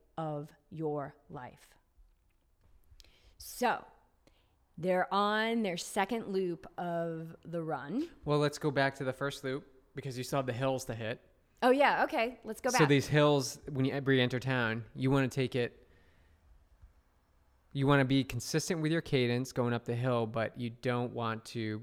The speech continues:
Speaker 2: be pushing it. You wanna get, your heart rate is gonna get high. So you're gonna run up that first hill,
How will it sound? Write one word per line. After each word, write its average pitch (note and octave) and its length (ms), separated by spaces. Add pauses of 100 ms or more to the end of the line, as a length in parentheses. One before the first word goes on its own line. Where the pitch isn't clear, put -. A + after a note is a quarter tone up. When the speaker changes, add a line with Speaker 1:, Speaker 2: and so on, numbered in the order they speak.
(120)
Speaker 2:
be A2+ 80
pushing - 400
it. - 220
You A#2 120
wanna A2 200
get, A2+ 260
your B2 200
heart D3 200
rate C#3 160
is A#2+ 80
gonna A#2+ 140
get A2 160
high. A2 400 (560)
So - 140
you're A#2 80
gonna G#2+ 120
run B2+ 160
up - 120
that B2 180
first B2 260
hill, B2 380